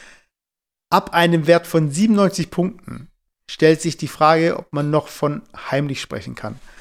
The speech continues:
Also bei dreiundzwanzig Fragen, äh, mal fünf ist die Maximalpunktzahl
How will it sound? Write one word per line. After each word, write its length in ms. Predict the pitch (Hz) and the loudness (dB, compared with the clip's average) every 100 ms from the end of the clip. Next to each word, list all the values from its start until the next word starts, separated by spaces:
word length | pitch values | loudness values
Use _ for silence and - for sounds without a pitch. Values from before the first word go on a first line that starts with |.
| - - - | -20 -20 -6
Also 160 | 135 156 | 0 4
bei 140 | 170 | 4
dreiundzwanzig 600 | 160 170 202 202 190 170 | 6 2 4 2 0 -2
Fragen, 540 | - 156 160 143 160 185 _ - _ _ _ _ - | -2 2 2 0 -8 -10 _ -20 _ _ _ _ -6
äh, 220 | 143 143 139 | -4 -4 -4
mal 680 | 135 139 170 180 196 - _ _ _ _ - | -2 2 4 4 0 -12 _ _ _ _ -10
fünf 520 | - 175 185 - - _ _ _ | 0 0 0 -6 -16 _ _ _
ist 180 | - - | -14 -4
die 60 | 156 | 2
Maximalpunktzahl 1040 | 151 - 160 160 165 - 165 - 160 - | 2 0 2 2 2 -2 -4 2 2 2